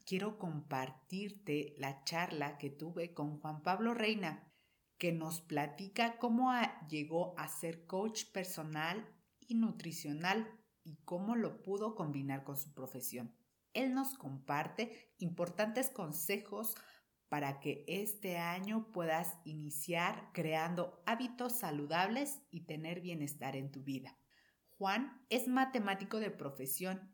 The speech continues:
y coach nutricional con diversas formaciones en entrenamiento fu-, funcional, T R X, pesas rusas,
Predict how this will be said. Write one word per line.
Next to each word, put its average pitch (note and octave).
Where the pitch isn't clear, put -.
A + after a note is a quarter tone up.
y D3+
coach E3+
nutricional E3+
con C4
diversas F#3
formaciones E3+
en F3
entrenamiento D#3
fu-, C#3+
funcional, D3
T E3+
R D3
X, G3
pesas D#3
rusas, F3+